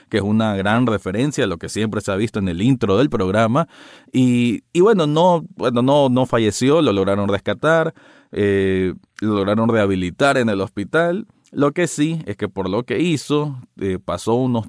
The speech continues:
ti-, pasó un tiempo en la cárcel, creo que pasa como seis meses o un año, y ahí cae al episodio final, que lo dejan salir por un fin de semana por el matrimonio de Princess Caroline con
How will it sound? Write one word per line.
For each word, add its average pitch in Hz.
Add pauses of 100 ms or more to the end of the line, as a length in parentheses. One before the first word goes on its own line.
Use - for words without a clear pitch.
ti-, -
pasó 110
un 135
tiempo 143
en 101
la 92
cárcel, 127
creo 104
que 110
pasa 107
como 95
seis 113
meses 110
o 92
un 110
año, 147 (320)
y 190
ahí 160
cae 135
al 101
episodio 98
final, 165 (300)
que 131
lo 123
dejan 113
salir 127
por 98
un 107
fin 143
de 156
semana 175 (280)
por 160
el 131
matrimonio 113
de 101
Princess 147 (120)
Caroline 110
con 92